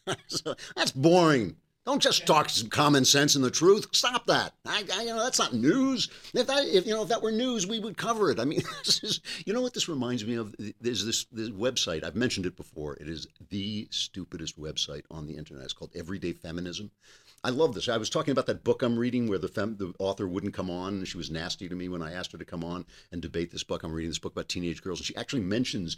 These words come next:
as an authority Everyday Feminism. I thought, "Oh, wow, the stupidest <laughs> website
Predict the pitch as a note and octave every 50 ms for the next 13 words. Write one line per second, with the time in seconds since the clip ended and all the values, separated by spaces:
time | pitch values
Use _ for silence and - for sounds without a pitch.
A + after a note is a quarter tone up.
0 | - - - A2 - G#2+ G2+ F#2 - - - G#2 A2 A#2 A2+ F#2+ D#2+ D#2 - G2+
1 | G2+ E2 G#2 G2+ F2+ F#2+ F2+ - G2 F#2+ G2+ G2+ F2+ D#2+ C#2+ D2+ - - - -
2 | - - - - F3+ - A3+ F3+ - A3 F#3 A#3+ B3+ - G#2+ - - - - G#2+
3 | - - - - - - G3+ A3+ - - - F#3 G#3+ - - C#3+ - D3+ D#3+ -
4 | - E3 D3+ D#3 E3+ -